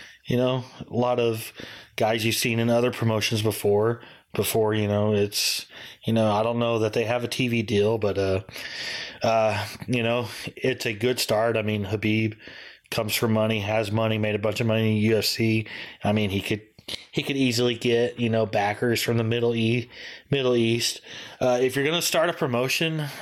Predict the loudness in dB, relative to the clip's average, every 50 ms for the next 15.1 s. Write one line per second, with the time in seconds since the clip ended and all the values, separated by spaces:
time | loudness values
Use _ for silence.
0 | -8 -4 0 0 2 2 0 0 0 -2 -2 0 0 0 0 0 -2 -4 -6 -10
1 | _ -20 -20 -20 -20 -20 -20 -20 -20 -20 _ -8 -4 -2 0 0 0 -2 -4 -8
2 | -8 -6 -2 -2 0 0 0 -2 -2 0 0 0 0 2 0 0 0 0 -2 -4
3 | -2 -2 -4 -2 -2 0 -2 0 0 0 0 0 0 0 0 0 0 0 0 -2
4 | -2 0 0 0 0 0 -4 -8 _ _ -20 -20 _ _ _ _ _ -16 -14 -14
5 | -14 -16 _ _ _ -4 -2 0 0 0 0 0 0 0 0 0 0 0 0 2
6 | 2 2 2 2 2 -2 -4 -2 0 0 0 0 -2 -8 -18 -18 -18 -18 -18 -18
7 | -18 -10 -4 -2 0 2 2 0 0 0 -2 -2 0 0 2 2 2 2 2 0
8 | -2 -4 -8 -14 -18 -20 -20 -20 -20 _ _ _ _ _ _ _ -20 -20 -16 -14
9 | -12 -8 -2 -2 0 0 2 2 0 0 0 0 -2 0 -2 -2 -2 -2 -2 -2
10 | -2 -2 -4 -6 -4 -2 0 0 0 -2 0 -2 0 0 0 0 2 0 0 -2
11 | -4 -8 -16 -16 -16 -16 -14 -6 -2 0 0 0 0 -2 -2 -2 -2 -2 0 -2
12 | -2 -2 -2 -4 -4 -2 -2 0 0 2 2 2 2 2 0 -2 -4 -2 -2 -2
13 | -4 -4 -6 -10 -18 -20 -16 -16 -16 -16 -14 _ -2 0 0 0 0 -2 -4 -2
14 | -2 0 -2 -2 -2 -4 -4 -4 -4 -4 -2 0 0 0 0 0 -2 -2 0 0
15 | 0 0